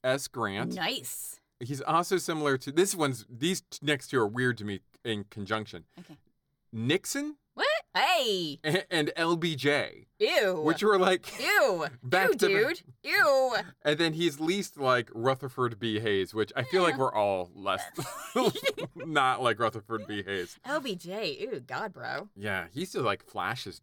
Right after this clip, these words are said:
Speaker 1: dick at people.
Speaker 2: Yeah, he was gross.
Speaker 1: He was weird.
Speaker 2: He was a big-time rapist.
Speaker 1: Uh, speaking of history, uh, we <laughs> had, um, I, I only ca-, included, uh, well, here's, this show was starring Sean Patrick Flannery as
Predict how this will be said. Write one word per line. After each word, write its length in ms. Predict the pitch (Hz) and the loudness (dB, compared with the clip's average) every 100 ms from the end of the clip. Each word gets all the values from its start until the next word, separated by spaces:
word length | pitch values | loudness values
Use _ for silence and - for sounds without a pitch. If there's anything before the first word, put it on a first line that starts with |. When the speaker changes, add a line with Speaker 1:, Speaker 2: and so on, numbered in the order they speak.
| - | -10
Speaker 1:
dick 220 | 98 104 | -8 -8
at 80 | - | -12
people. 240 | 82 82 | -12 -6
Speaker 2:
Yeah, 120 | 233 - | -4 -4
he 120 | 294 | -6
was 140 | 381 | -6
gross. 380 | - 165 208 131 | -4 0 0 0
Speaker 1:
He 80 | 113 | -4
was 100 | 98 | 0
weird. 200 | 95 90 | 0 -2
Speaker 2:
He 60 | |
was 120 | 285 165 | -8 -14
a 20 | |
big-time 380 | 170 - 196 139 | -14 -14 -16 -14
rapist. 500 | 151 - - - _ _ 147 | -14 -16 -20 -20 _ _ 0
Speaker 1:
Uh, 320 | 147 143 143 | 2 2 0
speaking 460 | 135 - 220 214 170 | -2 -8 -6 -2 0
of 120 | 143 | 2
history, 600 | 156 151 - 165 165 160 - | 2 0 0 -2 0 -2 -2
uh, 360 | 131 127 123 98 | 2 4 2 0
we 280 | 120 131 131 | -2 -2 0
<laughs> 20 | |
had, 560 | 139 131 - 190 143 120 | 0 -2 0 0 2 2
um, 500 | 110 107 98 87 90 _ _ _ _ - | 4 4 2 -4 -12 _ _ _ _ 0
I, 120 | 175 | 2
I 180 | 190 214 | 2 2
only 240 | 277 285 | 0 -2
ca-, 140 | 208 160 | -4 -4
included, 520 | 165 - 233 196 139 - _ 135 | -4 -2 -2 0 -2 -8 _ -2
uh, 160 | 135 | 0
well, 240 | 127 127 135 | 0 -2 -4
here's, 340 | 127 160 156 151 | -2 0 0 0
this 200 | 160 135 | 0 2
show 180 | 175 | 0
was 100 | 160 | -2
starring 300 | - 160 135 | 0 0 0
Sean 320 | 123 120 117 123 | 0 0 0 0
Patrick 380 | 139 131 143 | -2 -2 -6
Flannery 440 | - 151 165 120 104 | -8 -8 -4 -4 -2
as 280 | 98 92 | -4 -6